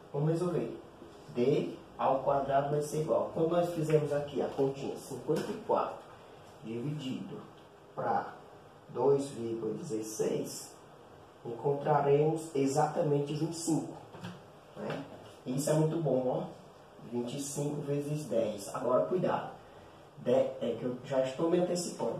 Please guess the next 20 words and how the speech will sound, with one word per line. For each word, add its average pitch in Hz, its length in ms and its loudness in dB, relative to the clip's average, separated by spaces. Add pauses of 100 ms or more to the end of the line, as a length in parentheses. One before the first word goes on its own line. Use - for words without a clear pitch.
Na - 120 4
divisão 147 640 2
de 175 100 -4
potência 147 640 0
de 135 120 -6
mesma 139 360 2
base, 147 380 2
reta - 300 -2
de - 100 -2
se - 100 2
a - 60 4
base - 380 0
e 151 40 -6
subtrai 156 580 2
os 156 140 0
expoentes. - 540 -2 (380)
Menos 139 340 6
três, 131 320 0
menos 151 280 2
três, - 520 0